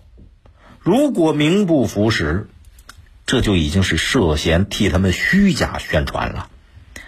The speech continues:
所以要求明星未使用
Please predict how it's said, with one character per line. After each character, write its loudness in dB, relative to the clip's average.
所 0
以 4
要 4
求 2
明 2
星 2
未 4
使 -4
用 0